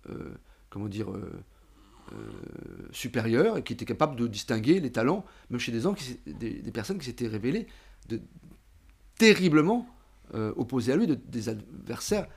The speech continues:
acharnés. En août quarante-trois, Jean Monnet écrit une note à, à Roosevelt demandant l'élimination, pas, pas physique, mais l'élimination politique du général de Gaulle, dont il estime qu'il est contraire aux intérêts de la France parce que contraire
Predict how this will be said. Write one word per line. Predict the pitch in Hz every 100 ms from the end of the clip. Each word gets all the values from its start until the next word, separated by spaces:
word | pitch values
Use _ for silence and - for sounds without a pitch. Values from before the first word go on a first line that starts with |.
| -
acharnés. | 127 208 247 233 - - - - - -
En | 147 143
août | 175
quarante-trois, | 156 110 113 - 214 247 - - _ - - - _
Jean | - 135
Monnet | 131 170
écrit | 127 -
une | 127 123
note | 139 139 - - - - - - - -
à, | 98 101 107 104 101 90 -
à | -
Roosevelt | 98 107 151 302 - 92 92 87 - _
demandant | - 110 165 208
l'élimination, | 147 165 170 151 147 - 196 117 - - -
pas, | 160 151 -
pas | 185
physique, | 165 165 175 -
mais | 110 - - - _
l'élimination | - 117 135 127 151
politique | - 240 196 285
du | 175
général | 127 123 123 143
de |
Gaulle, | 202 220 117 - - - _ -
dont |
il | 107 113
estime | - 226
qu'il | 147
est | 139 143 - - - -
contraire | - 170 151 185 208
aux | 127
intérêts | 123 120 120
de |
la | 120
France | - 214 -
parce | 123
que | -
contraire | 190 - 123 165 226